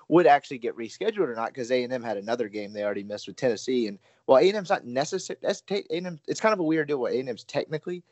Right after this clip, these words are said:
in the S E C West race 'cause they're only one game behind Alabama, but everyone knows Alabama's not losing twice.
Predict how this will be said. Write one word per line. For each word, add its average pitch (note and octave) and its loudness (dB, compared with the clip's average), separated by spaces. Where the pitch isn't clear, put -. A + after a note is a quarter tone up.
in D3+ 0
the D#3+ 2
S D#3+ 4
E E3 -2
C D#3 -6
West D#3 0
race D#3+ 2
'cause A#2+ -2
they're A2+ 0
only A#2+ 0
one A2+ -2
game A#2 2
behind G#2+ -2
Alabama, G#2+ 0
but C3 -4
everyone C3+ 2
knows G#2 -2
Alabama's G2 -2
not G#2+ -6
losing F#2 -8
twice. B2 4